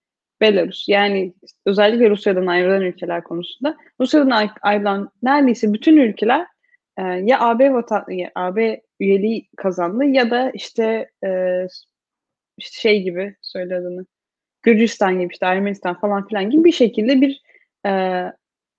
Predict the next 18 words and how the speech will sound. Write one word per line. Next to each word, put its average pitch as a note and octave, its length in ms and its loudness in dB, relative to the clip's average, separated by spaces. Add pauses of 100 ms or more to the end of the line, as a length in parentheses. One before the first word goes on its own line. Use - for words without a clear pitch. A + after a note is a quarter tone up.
(100)
ekonomik B3 500 2
olarak G#3+ 240 4
anlaşmalar G#3 500 0
içerisine E3 400 -4
girdi. F3 240 -2
Vize G3+ 180 2
serbestisi F#3 680 -4
içerisine F3 440 -8
girdi - 280 -16
falan. C#4+ 220 -4 (380)
Ama D4+ 320 6
çok C#4 160 0 (120)
i-, A#3 180 2 (400)
çok, - 280 -2 (200)
eee, F#3+ 280 2
ekstrem D#4 520 2
bir - 40 -4
şekilde A3+ 640 0